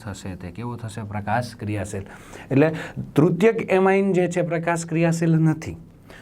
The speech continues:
પણ ચતુર્થક એમાઇન છે એ પ્રકાશ ક્રિયાશીલ છે. તમને ડિફિકલ્ટ પ્રશ્ન પૂછવો હોય, અઘરો પ્ર-, પ્રશ્ન પૂછવો હોય તો આ ટાઈપના પ્રશ્ન કાઢી શકે છે, બરાબર? એટલે આ જે છે ભાગને દ્વિબંધ તરીકે જ લઈ લેવાનો. બેકી ક્યુમ્યુલિન, બેકી ક્યુમ્યુલિન એટલે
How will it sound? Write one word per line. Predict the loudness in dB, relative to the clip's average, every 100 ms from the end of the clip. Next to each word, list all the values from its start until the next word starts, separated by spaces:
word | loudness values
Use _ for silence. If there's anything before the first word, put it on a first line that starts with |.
| 0
પણ | 4 6
ચતુર્થક | 4 6 4 4 2 0 0
એમાઇન | 2 4 2 0
છે | 0 0
એ |
પ્રકાશ | 0 -2 -2 -4 -4
ક્રિયાશીલ | -2 0 0 -2 -4 -2
છે. | -2 -4 -6 -14 0
તમને | 4 4 6
ડિફિકલ્ટ | 4 4 4 4 4 4
પ્રશ્ન | 0 0 -2
પૂછવો | 0 -2 0 2
હોય, | 2 0 -2
અઘરો | 0 2 2
પ્ર-, | 0 -2 -4
પ્રશ્ન | -4 -4 -4
પૂછવો | -4 -4 -2 2
હોય | 2 0 -16 _
તો | -2
આ | 0
ટાઈપના | 0 -2 -4 -10
પ્રશ્ન | -12 -12 -12 -12
કાઢી | -10 -12 -12
શકે | -12 -12 -14
છે, | -16 -20 -20 -8
બરાબર? | 2 4 4 2 -6 -8
એટલે | 2 2 4
આ | 2 4
જે | 2 4
છે | 2 2
ભાગને | 0 0 0
દ્વિબંધ | 2 2 2
તરીકે | 2 0 0
જ | 0
લઈ | 2
લેવાનો. | 2 2 0 0
બેકી | 0 0 -4
ક્યુમ્યુલિન, | -2 0 0 0 -4 -10 -20 _
બેકી | -2 0 -4
ક્યુમ્યુલિન | -2 0 0 0
એટલે | -4